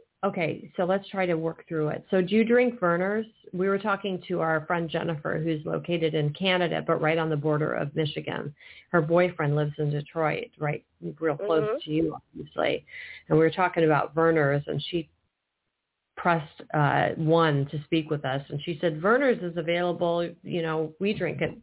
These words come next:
Speaker 1: all the time." And anyway, it's a favorite of Neil's and, and mine, and we haven't been able to drink it in years because it's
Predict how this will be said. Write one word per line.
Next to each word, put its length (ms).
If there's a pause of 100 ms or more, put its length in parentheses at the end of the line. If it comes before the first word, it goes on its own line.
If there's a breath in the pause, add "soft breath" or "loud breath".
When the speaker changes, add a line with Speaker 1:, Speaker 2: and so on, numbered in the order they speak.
Speaker 1:
all 160
the 80
time." 480
And 240 (600 loud breath)
anyway, 400 (140)
it's 100
a 120
favorite 360
of 100
Neil's 480 (160)
and, 300
and 220
mine, 440
and 300
we 180
haven't 260
been 140
able 200
to 100
drink 260
it 80
in 120
years 480
because 320
it's 200